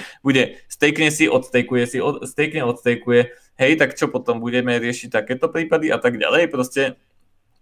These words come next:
je to brutálne problematické a, e,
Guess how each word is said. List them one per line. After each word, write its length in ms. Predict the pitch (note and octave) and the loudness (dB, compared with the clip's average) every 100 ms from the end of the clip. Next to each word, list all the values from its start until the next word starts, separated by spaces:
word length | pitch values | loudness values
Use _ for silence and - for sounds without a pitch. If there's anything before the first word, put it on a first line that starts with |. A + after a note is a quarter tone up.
| _ _ _ | _ _ _
je 160 | B2+ | 0
to 100 | C3 C3 | 2 4
brutálne 480 | B2+ D3 E3 E3+ D#3 | 4 4 4 4 2
problematické 1040 | B2 A#2+ B2 A#2+ G#2+ B2+ - F3 G#3 A3 - _ - - _ _ _ _ | 2 2 2 2 0 -4 -2 2 2 0 -10 _ -20 -20 _ _ _ _
a, 400 | C3 B2+ - - _ - - - _ _ _ _ _ | 2 4 2 -4 _ -20 -20 -20 _ _ _ _ _
e, 120 | - | -2